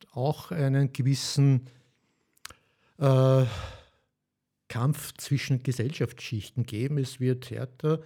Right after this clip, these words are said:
und, äh, wir haben in den zwanziger Jahren ja gesehen, dass, dass damals, äh, äh, letzten Endes, äh, die Banken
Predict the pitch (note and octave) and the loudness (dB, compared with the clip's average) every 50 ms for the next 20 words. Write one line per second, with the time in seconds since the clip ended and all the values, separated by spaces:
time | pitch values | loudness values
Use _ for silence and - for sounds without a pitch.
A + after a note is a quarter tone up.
0 | - _ _ _ _ _ _ - C#3+ C3+ C#3 C#3 C#3+ C#3+ C3+ C#3 - C#3+ D3 C3+ | -14 _ _ _ _ _ _ -4 -2 0 2 4 2 2 2 2 4 4 4 2
1 | C#3+ - - _ _ _ _ _ _ _ _ _ _ _ _ _ _ _ _ _ | 0 -6 -20 _ _ _ _ _ _ _ _ _ _ _ _ _ _ _ _ _
2 | _ _ _ _ _ _ - C3+ C3 C3 A2+ A#2+ B2 D3+ D3 D#3 D3+ D3 C#3+ D#3 | _ _ _ _ _ _ -6 -2 2 2 4 4 2 4 4 4 4 4 4 4
3 | D3+ D3 D3 C#3+ - - - G#2+ G#2+ B2 - - D3 - D3 C3+ B2+ A#2+ A#2 A#2+ | 2 2 2 0 -2 -4 -4 -4 -4 -2 -2 -2 0 2 2 2 4 2 2 2
4 | B2+ C3 D3 F3+ F3+ C#3+ A#2+ A2+ A2+ A2+ C3+ B2 - - - G#2+ A#2 C#3 D3+ C3+ | 2 0 0 -2 -2 -2 -2 -2 0 -2 -4 -4 -4 -6 -6 -6 -4 -4 -2 -4
5 | A#2+ - A2+ G#2 - - - _ - A#2 A2 - - - - G2 F#2 A2+ B2 A#2+ | -4 -4 -4 -6 -6 -10 -14 _ -8 -6 -6 -8 -10 -10 -8 -6 -4 -4 -2 0
6 | A#2+ A#2+ A#2+ B2 B2 B2 - - - - - B2+ B2+ B2 A#2+ B2 - - _ _ | 0 2 2 2 0 0 -2 -6 -8 -6 -2 0 0 0 -2 -4 -10 -20 _ _
7 | _ _ _ _ _ _ _ _ _ - B2+ B2 B2+ C3 B2+ A#2+ - - - - | _ _ _ _ _ _ _ _ _ 0 2 4 6 6 6 4 2 -6 -14 -20
8 | _ _ _ _ _ _ _ _ _ _ - A#2 A#2+ A#2+ - - C3 B2 B2 A#2+ | _ _ _ _ _ _ _ _ _ _ 0 2 2 2 2 0 2 2 2 4
9 | B2+ B2+ A#2+ B2 - - - - - C3 B2 B2 B2 B2 A#2+ B2 C3 B2+ - - | 4 2 2 0 -4 -10 -8 -4 -2 0 2 2 2 2 0 0 -4 -8 -6 -2
10 | F#2+ A2 B2+ B2+ - C3+ C3 C3 A2+ | -2 -2 -2 0 -2 -2 0 -2 -2